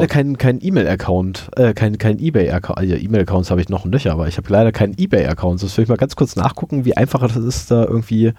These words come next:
Speaker 2: äh, H T M L-Code einzu-, reinzuballern.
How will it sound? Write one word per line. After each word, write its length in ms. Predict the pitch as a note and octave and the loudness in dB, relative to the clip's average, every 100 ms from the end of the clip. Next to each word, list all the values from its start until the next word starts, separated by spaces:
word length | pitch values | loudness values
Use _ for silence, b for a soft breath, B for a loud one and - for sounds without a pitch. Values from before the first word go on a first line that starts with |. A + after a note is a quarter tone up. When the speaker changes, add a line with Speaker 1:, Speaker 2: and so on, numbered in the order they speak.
| b b b b b - | b b b b b 2
Speaker 2:
äh, 180 | A2 G#2+ | 2 4
H 140 | G#2 A#2 | 2 0
T 80 | A2 | 0
M 60 | |
L-Code 360 | D3 - G2+ - | 0 0 -2 -2
einzu-, 480 | F#2 - F#2 F2+ D#2+ - | -4 -2 -2 0 -4 -4
reinzuballern. 640 | F2+ F#2 F2+ F#2 E2 E2+ | -2 -2 -2 -2 -2 -2